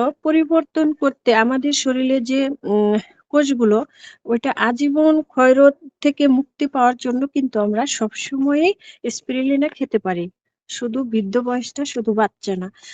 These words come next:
আমরা কিন্তু ছেলে মেয়ে উভয়ই এগুলা খেতে পারি। কারণ হচ্ছে আমরা দেখা যায় যে কাজের সম-, কাজের, আহ, জন্য অনেক সময় খাবার খেতে পারি না। অনেক সময়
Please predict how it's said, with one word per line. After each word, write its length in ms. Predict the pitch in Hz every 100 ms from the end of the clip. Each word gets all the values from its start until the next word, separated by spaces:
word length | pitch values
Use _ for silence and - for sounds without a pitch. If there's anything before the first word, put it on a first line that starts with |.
| -
আমরা 220 | - 226 254
কিন্তু 220 | 285 302
ছেলে 260 | 285 269 262
মেয়ে 180 | 277 302
উভয়ই 380 | 247 233 277 285
এগুলা 300 | 220 240 269 381 _ -
খেতে 240 | 254 240
পারি। 240 | 208 185 185
কারণ 260 | 208 240 247
হচ্ছে 360 | 240 - - 226 - - -
আমরা 220 | 214 247 262
দেখা 240 | 254 262
যায় 160 | 262 262
যে 100 | 277
কাজের 380 | 247 226 254 277
সম-, 340 | - 247 233
কাজের, 420 | - 247 247 262 262 - _ _ _ -
আহ, 340 | 214 208 208 208 -
জন্য 280 | 262 269 233 233 - - -
অনেক 180 | 254 269
সময় 280 | 294 285 285
খাবার 280 | - 240 254
খেতে 260 | 240 226 208
পারি 220 | 196 180
না। 140 | 180 180 - _ _ _
অনেক 180 | 240 254
সময় 320 | - 269 269